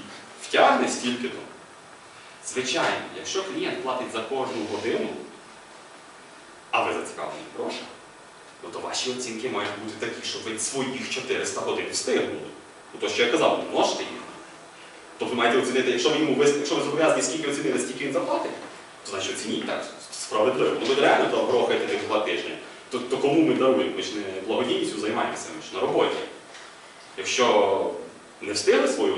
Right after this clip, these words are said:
значить, у вас оцінка замала, значить, треба збільшити оцінку. Тобто оцінка має включати все, що ви втратите на...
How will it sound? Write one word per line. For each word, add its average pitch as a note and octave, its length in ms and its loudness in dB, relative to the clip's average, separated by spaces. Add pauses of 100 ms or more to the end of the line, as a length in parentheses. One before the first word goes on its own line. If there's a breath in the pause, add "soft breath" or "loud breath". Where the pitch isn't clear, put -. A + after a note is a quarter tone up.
значить, - 200 -6
у - 20 -4
вас - 140 -6
оцінка B2 260 -4
замала, - 340 -6 (520)
значить, - 200 -8
треба - 240 -6
збільшити - 380 -8
оцінку. - 360 -12 (1900)
Тобто - 180 -6
оцінка B3+ 260 0
має - 160 4
включати A#3+ 280 0
все, - 440 2
що - 180 0
ви G3 80 4
втратите - 460 2
на... C#3 320 2